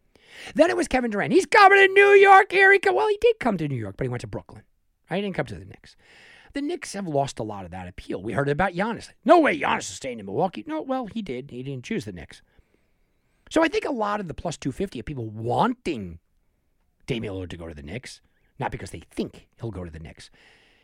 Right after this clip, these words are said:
And I don't know if the Knicks have anything, I mean anything, to be tempting to give. Doesn't seem to me that they do.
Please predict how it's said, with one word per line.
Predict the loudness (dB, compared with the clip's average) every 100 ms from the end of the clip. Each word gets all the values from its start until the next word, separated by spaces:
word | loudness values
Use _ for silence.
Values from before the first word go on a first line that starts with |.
| -2
And | 0
I | 2
don't | 0 -2
know | -4 -2
if |
the | -6
Knicks | -6 -6
have | -10 -10 _ -10
anything, | -10 -10 -12 -14 -14 _
I | 4 4 4
mean | 0 -2 -4 -6
anything, | -2 -2 -2 -6 -12 -14 -18 _
to | -8
be | -8
tempting | -10 -12 -12 -12 -12 -12 -12
to | -10
give. | -10 -10 -16 _ _ _ _ _
Doesn't | -12 -12 -12
seem | -12 -12 -12
to | -8
me | -8 -6 -8
that | -10
they | -8
do. | -6 -6